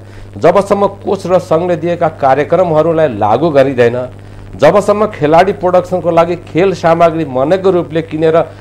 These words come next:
खेलाडीलाई खेल्ने वातावरण बनाइँदैन, जबसम्म प्रतियोगिताको एउटा क्यालेन्डर बन्दैन, ट्रेनिङको एउटा क्यालेन्डर बन्दैन, जबसम्म अन्तर्राष्ट्रिय सहभागिताको लागि, अ, तपाईँको चाहिँ एउटा क्यालेन्डर हामी टास्क एउटा दिन सक्दैनौँ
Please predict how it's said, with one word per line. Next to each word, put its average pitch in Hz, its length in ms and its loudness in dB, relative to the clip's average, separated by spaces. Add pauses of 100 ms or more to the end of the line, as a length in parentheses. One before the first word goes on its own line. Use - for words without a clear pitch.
(220)
खेलाडीलाई 160 480 2
खेल्ने 143 420 0
वातावरण 160 500 4
बनाइँदैन, 127 640 0 (340)
जबसम्म 190 540 2
प्रतियोगिताको 190 960 -2
एउटा 170 180 0
क्यालेन्डर 156 520 0
बन्दैन, 156 420 2
ट्रेनिङको 160 480 -2
एउटा 143 160 0
क्यालेन्डर 139 480 2
बन्दैन, 127 480 0 (400)
जबसम्म 202 420 2
अन्तर्राष्ट्रिय 190 640 0
सहभागिताको 175 760 2
लागि, 156 260 4
अ, 208 60 -8 (720)
तपाईँको 160 400 2
चाहिँ 170 240 4 (220)
एउटा 160 140 4
क्यालेन्डर 175 480 2
हामी 147 220 0
टास्क 156 380 0
एउटा 156 200 2
दिन 139 220 0
सक्दैनौँ 123 500 2